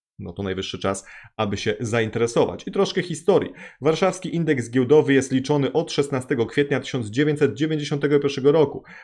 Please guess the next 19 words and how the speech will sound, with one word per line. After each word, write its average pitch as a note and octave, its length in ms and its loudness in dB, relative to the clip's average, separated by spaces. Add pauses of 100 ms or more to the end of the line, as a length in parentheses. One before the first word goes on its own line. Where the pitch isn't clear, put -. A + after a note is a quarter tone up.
(120)
Ruszył F3 280 2
z C#3+ 80 -10
poziomu C#3+ 340 4
tysiąca G#2 500 -2
punktów. - 520 0 (300)
Najniżej D#3+ 520 2
w - 80 -6
historii C3+ 400 2
był B2 220 4
w B2 80 -12
czerwcu C#3+ 460 2
tysiąc B2+ 300 -4
dziewięćset B2 480 0
dziewięćdziesiątego C#3+ 580 0
drugiego C#3+ 360 0
roku, C#3 300 2 (260)
kiedy C3+ 220 4
spadł B2+ 420 0
do A2 220 2